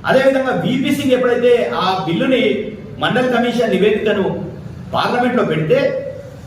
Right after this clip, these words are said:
ఆ రోజు రాజీవ్ గాంధీ గారు ఈ మండల్ కమిషన్ నివేదిక అమలు చేసి బీసీలకు ఇరవై ఏడు శాతం రిజర్వేషన్ ఇస్తే,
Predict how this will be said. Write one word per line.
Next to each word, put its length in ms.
ఆ 140
రోజు 560
రాజీవ్ 420
గాంధీ 300
గారు 460
ఈ 100
మండల్ 440
కమిషన్ 340
నివేదిక 440
అమలు 640
చేసి 360
బీసీలకు 420
ఇరవై 180
ఏడు 140
శాతం 480
రిజర్వేషన్ 500
ఇస్తే, 580